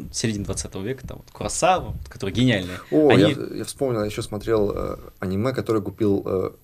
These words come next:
Speaker 2: Даррен Аронофски, чтобы к-, взять из него только одну сцену. Он
Speaker 1: Какое?
Speaker 2: куп-, он купил права на аниме, чтобы взять из него только одну сцену, как женщина вот, э, в ванну окунается, и он снимает ее из-под воды в ванной, и как она начинает в воду кричать.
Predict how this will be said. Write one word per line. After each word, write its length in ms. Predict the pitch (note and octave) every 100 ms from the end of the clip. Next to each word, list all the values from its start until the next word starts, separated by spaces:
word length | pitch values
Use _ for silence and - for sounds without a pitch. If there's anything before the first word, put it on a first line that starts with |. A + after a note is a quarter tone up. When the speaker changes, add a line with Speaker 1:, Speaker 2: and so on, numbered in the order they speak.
| -
Speaker 2:
Даррен 320 | F#2+ G2+ G2
Аронофски, 480 | F#2 F#2 A2+ - -
чтобы 320 | - E2+ D#2
к-, 100 | -
взять 280 | F2+ F#2+ F#2+
из 100 | D#2+
него 100 | E2
только 240 | F2+ E2
одну 220 | E2+ F2
сцену. 580 | F2 - - G2 G#2 - - _ _ _ _ _ _ _ _ _ _ _ _ _ _ _ _ -
Он 100 | G2+
Speaker 1:
Какое? 140 | G#2 -
Speaker 2:
куп-, 80 |
он 100 | A#2
купил 220 | B2 C3+ B2+
права 280 | A#2 G#2+
на 100 | A2
аниме, 460 | G#2+ G#2 F#2 F#2 G#2+
чтобы 240 | - G#2 F#2
взять 260 | F#2 G2+
из 60 | F#2
него 120 | F#2+
только 260 | F#2+ F#2+ F#2+
одну 200 | F2 G2
сцену, 440 | - - A2 A2+
как 160 | G#2 E2+
женщина 580 | E2+ G2+ G2+ F#2 E2+ - - -
вот, 140 | F#2 D2+ -
э, 300 | D#2+ C#2+ B1+ - _ _ _ - -
в 100 | F#2+
ванну 300 | G2+ G2 E2+
окунается, 640 | - F#2+ G#2+ C3+ - - - _ _ -
и 40 |
он 60 | F#2+
снимает 400 | - F#2+ G2 F2+
ее 100 | F#2
из-под 200 | E2 F2+
воды 280 | F2 E2+ A#2+
в 60 | B2
ванной, 300 | F#2+ E2+ D#2
и 40 |
как 140 | F2+
она 120 | F2+ F#2
начинает 320 | F2 F#2+ E2
в 40 |
воду 180 | F#2+ F2
кричать. 440 | G2 F2 F2+ D#2+